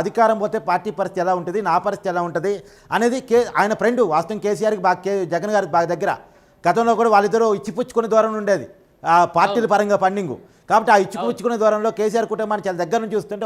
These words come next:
Speaker 1: ఒక్కసారి అధికారం పోవటం ఫలితంగా పార్టీ ఎలా కొలాప్స్ అవుతుంది, ఆ కుటుంబం ఎలా కొలాప్స్ అవుతుంది, ఆ కుటుంబం ఎన్ని రకాల ఇబ్బందులు గురవుతుందో జగన్మోహన్ రెడ్డి గారు చూస్తూ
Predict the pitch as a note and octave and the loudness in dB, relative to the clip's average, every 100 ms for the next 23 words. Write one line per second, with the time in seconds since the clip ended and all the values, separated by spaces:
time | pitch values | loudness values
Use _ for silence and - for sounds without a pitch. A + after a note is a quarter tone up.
0 | F#3 G#3 G#3+ G3 G3 A3 A3 G3+ G3+ G3+ | -4 -2 2 2 2 0 0 0 -2 -2
1 | F#3 - F3 G3 G3 F#3+ F3 G3 F3 F3+ | -6 -4 -4 -4 -6 -4 -4 -2 0 0
2 | F#3+ G3 G3 G3+ F3 E3 D3 F3 - _ | 0 -2 -4 -4 -8 -6 -8 -10 -12 _
3 | - F3 F#3 G3+ A#3 A3+ F#3+ G3 G3+ G#3 | -2 0 0 -2 -2 0 2 2 2 2
4 | G#3 F3+ G3 D#3+ D#3 G3 - - - G3 | 2 0 -6 -6 -8 -8 -12 -6 4 4
5 | F#3+ G#3+ A#3 G#3+ F3+ G#3 A3 G#3+ G#3 G#3 | 4 -2 0 -2 -2 -2 2 2 2 -2
6 | G#3 F3+ F#3+ F#3+ F#3+ A3+ G#3+ G#3+ G#3+ G#3 | -2 0 2 0 0 -4 -2 -2 -2 -4
7 | G3+ G3+ G3+ G#3+ - | -2 -4 -4 -8 -6